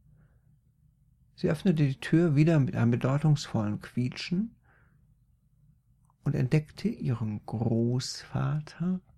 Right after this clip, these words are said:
auf dem Bett sitzend. Er hatte Kopfhörer auf den Ohren und schaute sich auf seinem Tablet einen Film an.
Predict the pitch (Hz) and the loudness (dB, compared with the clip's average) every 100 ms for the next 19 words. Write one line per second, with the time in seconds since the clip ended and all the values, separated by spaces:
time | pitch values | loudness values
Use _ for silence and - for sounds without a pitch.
0 | _ - 156 180 - 147 139 135 135 - | _ -6 -4 -6 -4 -2 0 0 -2 -4
1 | 147 123 127 120 - - - - - _ | -12 -8 -6 -8 -12 -14 -14 -14 -20 _
2 | _ _ _ _ _ _ _ _ _ _ | _ _ _ _ _ _ _ _ _ _
3 | - 127 156 151 170 - - 139 123 135 | 2 4 6 4 2 0 -2 0 0 -2
4 | - - 98 - - 120 113 110 123 160 | -6 -6 -8 -10 -2 0 2 0 0 0
5 | 202 - _ _ _ _ _ _ _ _ | -2 -8 _ _ _ _ _ _ _ _
6 | _ _ _ _ _ _ - 147 - 151 | _ _ _ _ _ _ 2 2 4 2
7 | - - 170 165 - - - - 104 98 | 2 0 -2 -2 -4 -4 -6 -4 -2 0
8 | 95 - 131 135 131 127 - _ _ _ | -2 -4 -2 0 0 -4 -8 _ _ _
9 | _ _ _ - 131 147 170 185 - - | _ _ _ 0 4 4 2 -2 -8 -4
10 | - - - - - - | -4 -4 -10 -12 -14 -14